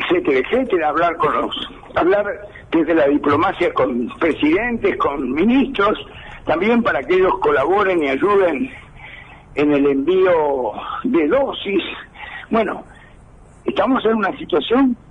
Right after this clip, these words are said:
compleja que, si es por la pandemia, es comparable con, uno podría llegar a comparar, fuera, fuera de lo que es la voz oficial, puede llegar a comparar con otros países,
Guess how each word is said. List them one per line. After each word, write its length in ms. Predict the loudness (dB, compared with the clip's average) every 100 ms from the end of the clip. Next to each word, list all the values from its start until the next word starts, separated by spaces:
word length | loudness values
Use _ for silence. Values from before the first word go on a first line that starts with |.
| -4
compleja 800 | -4 -2 0 0 0 -2 -2 -8 -16 -20 -20 -20 -20 -20 -20 -20 -20 -20 -2
que, 500 | 0 2 0 0 -4 -4
si 80 | -2
es 120 | 0
por 140 | 2 0
la 100 | 0
pandemia, 580 | 0 2 2 2 0 -4
es 460 | -2 -2 -4 -8 -8 -4
comparable 640 | -2 0 0 0 -2 -4
con, 140 | -6 -10 -18 -14 -8 -4 0
uno 180 | 2 2 2
podría 300 | 2 2 2
llegar 260 | 2 2
a 20 | 2
comparar, 440 | 0 0 0 0 -2
fuera, 420 | 0 0 -2 -6 -14 -20 -20 -20 -4
fuera 220 | 0 2 2
de 60 |
lo 160 | 0 0
que 100 | 0
es 60 |
la 120 | 0 0
voz 220 | 0 0
oficial, 560 | 0 0 0 0 -2 0
puede 200 | 0 2
llegar 200 | 2 0
a 80 |
comparar 360 | 0 2 2 2
con 160 | 0 0
otros 200 | -2 0
países, 540 | 2 2 0 0